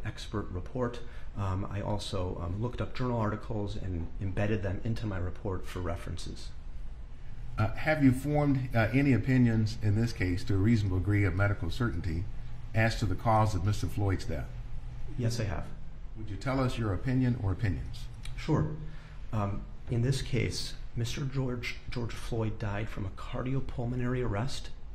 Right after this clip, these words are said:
Speaker 1: it was caused by low oxygen levels, and those low oxygen levels were induced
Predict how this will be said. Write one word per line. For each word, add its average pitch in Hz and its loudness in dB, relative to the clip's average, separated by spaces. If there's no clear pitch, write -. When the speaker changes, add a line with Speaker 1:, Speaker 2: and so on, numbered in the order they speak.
Speaker 1:
it 110 -2
was 107 -2
caused 120 -2
by 104 0
low 117 0
oxygen 117 -2
levels, 135 -4
and 101 -2
those 123 0
low 117 2
oxygen 117 -2
levels 123 -2
were 104 -4
induced 110 -2